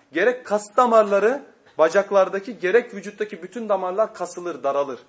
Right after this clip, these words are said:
Gıda gitmediği için, kan nabzın yükselmediği için, kana bir şeyler karışmadığı için kanın akışkanlığı yavaştır. Kanın damarlarının genişliği dardır. O yüzden vesvese azalır. اَلَّذ۪ي يُوَسْوِسُ ف۪ي صُدُ-،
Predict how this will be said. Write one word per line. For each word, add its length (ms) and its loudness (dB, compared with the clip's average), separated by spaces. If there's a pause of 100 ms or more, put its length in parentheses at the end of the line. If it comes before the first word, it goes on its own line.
(320)
Gıda 280 0
gitmediği 500 -6
için, 160 -12
kan 320 -4
nabzın 360 -4
yükselmediği 680 -4
için, 320 -12 (560)
kana 460 0
bir 60 -12
şeyler 440 -2
karışmadığı 540 -2
için 300 -10 (260)
kanın 280 -4
akışkanlığı 760 -4
yavaştır. 560 2 (480)
Kanın 480 -4
damarlarının 680 0
genişliği 560 -8
dardır. 340 0 (640)
O 120 0
yüzden 300 -6
vesvese 380 -6
azalır. 360 -6 (1120)
اَلَّذ۪ي 680 2
يُوَسْوِسُ 640 -2 (360)
ف۪ي 260 -6
صُدُ-، 220 -14